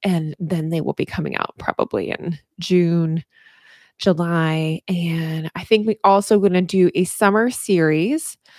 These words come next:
So if you have any ideas for topics that you'd like me to discuss,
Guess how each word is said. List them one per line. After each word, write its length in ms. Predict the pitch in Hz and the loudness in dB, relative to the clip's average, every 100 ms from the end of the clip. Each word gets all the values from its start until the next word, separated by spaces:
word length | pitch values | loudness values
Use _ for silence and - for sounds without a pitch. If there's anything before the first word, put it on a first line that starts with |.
| - - | -20 -20
So 240 | - 247 233 | 0 2 4
if 160 | 226 | 2
you 140 | 233 349 | 2 2
have 180 | 392 | 2
any 180 | 381 330 | 0 -2
ideas 540 | 269 202 185 185 180 - | -2 0 2 2 0 -4
for 240 | - 175 170 | 0 2 2
topics 600 | - 156 170 - - - | -2 -2 -2 -6 -18 -12
that 160 | - - | -8 -4
you'd 160 | 180 | -2
like 260 | 156 160 - | -2 -4 -4
me 80 | 180 | -4
to 100 | 156 | -4
discuss, 760 | 151 - 294 262 226 - - | -6 -4 0 2 0 -4 -16